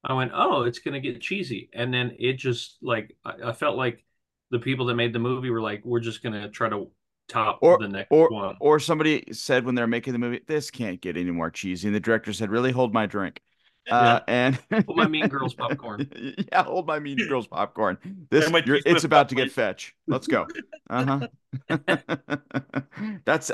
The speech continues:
Speaker 2: by the way, that's the only joke I know from Mean Girls, full disclosure. So, thank you. Again, this was just kind of a generic kind of popcorn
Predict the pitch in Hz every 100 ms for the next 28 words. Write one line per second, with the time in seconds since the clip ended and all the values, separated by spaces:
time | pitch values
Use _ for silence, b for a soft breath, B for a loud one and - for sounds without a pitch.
0 | - 143 135 131 117 120 117 127 123 117
1 | 110 110 104 101 101 101 98 101 - 98
2 | 98 98 98 101 101 - 101 90 - 76
3 | 67 71 - 67 - _ 87 - - _
4 | _ _ - - - 185 196 202 185 170
5 | 180 151 131 104 113 113 - 107 95 107
6 | 101 - 107 98 95